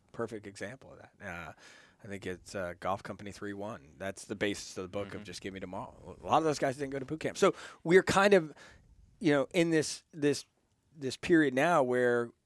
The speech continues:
Speaker 1: while it's not a, a, a, a, you know, we don't have North Korea, you know, running south into South Korea, but we are in a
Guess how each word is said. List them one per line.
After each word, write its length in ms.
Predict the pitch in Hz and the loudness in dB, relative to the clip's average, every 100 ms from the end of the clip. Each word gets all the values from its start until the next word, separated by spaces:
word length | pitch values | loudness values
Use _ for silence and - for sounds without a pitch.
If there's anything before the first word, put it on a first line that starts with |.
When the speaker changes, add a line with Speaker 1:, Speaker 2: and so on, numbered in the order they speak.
| _ _ _ _ _ _ _ | _ _ _ _ _ _ _
Speaker 1:
while 520 | 160 143 135 135 127 - | 4 8 10 10 8 4
it's 240 | 151 - | -6 -2
not 180 | 151 139 | 4 4
a, 140 | 135 131 | 4 0
a, 160 | 139 120 | 2 2
a, 320 | 147 117 - 120 | 0 -2 -2 -6
a, 40 | - _ _ - | -6 _ _ -14
you 100 | 113 | -10
know, 180 | 104 98 98 _ _ _ _ | -10 -12 -18 _ _ _ _
we 140 | 120 127 | -10 -6
don't 180 | 123 | -4
have 280 | 110 123 120 107 - | -2 0 -2 -4 -8
North 200 | 117 - | -8 -6
Korea, 380 | 135 120 110 - | -4 -2 -2 -6
you 140 | 127 | -8
know, 260 | 104 98 - - - _ _ _ | -8 -8 -12 -20 -20 _ _ _
running 320 | 151 135 127 120 | 2 4 4 0
south 400 | - 131 131 131 | 2 4 4 2
into 160 | 107 | -8
South 240 | - 196 - | -2 0 2
Korea, 200 | 135 107 | 0 4
but 440 | 170 170 - 131 | 6 6 6 -6
we 180 | 165 170 | 2 4
are 180 | 156 - | 4 2
in 200 | 160 156 | -2 -2
a 380 | 131 131 123 | 2 2 2